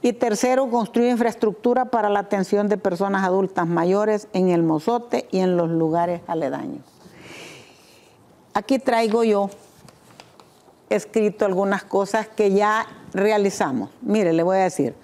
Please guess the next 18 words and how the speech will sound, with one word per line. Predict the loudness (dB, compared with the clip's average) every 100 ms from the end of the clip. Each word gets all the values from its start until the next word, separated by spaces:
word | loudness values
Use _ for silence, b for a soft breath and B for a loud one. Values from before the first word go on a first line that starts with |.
| B B -4
la | -2
construcción | 0 -2 0 -2 0 2 2
de | 4
dieciséis | 4 4 2 2 2 2
redes | 2 2 2
de |
energía | 2 2 2 2
eléctrica | 2 0 0 -2 0
en | 0
la | 0
zona | 0 0 2
de | 2
influencia | 0 2 0 0 0 -2 B B -2
que | 0
benefician | 2 0 2 0 0 0
a | 0
las | 0
víctimas. | 0 -2 -2 -4